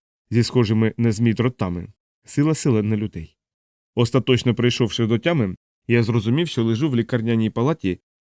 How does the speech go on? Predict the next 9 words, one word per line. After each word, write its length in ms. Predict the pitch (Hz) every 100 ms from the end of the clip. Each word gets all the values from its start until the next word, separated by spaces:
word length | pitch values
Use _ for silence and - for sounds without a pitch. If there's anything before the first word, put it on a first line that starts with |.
| -
і 40 |
загалом 380 | 104 123 139 185
почуваюся 540 | 123 - 110 110 -
добре, 420 | 147 147 101 95 - _ _ -
якщо 280 | 117 - 120
не 120 | 117
зважати 400 | 120 120 113 117
на 80 | 117
млявість 420 | 117 135 113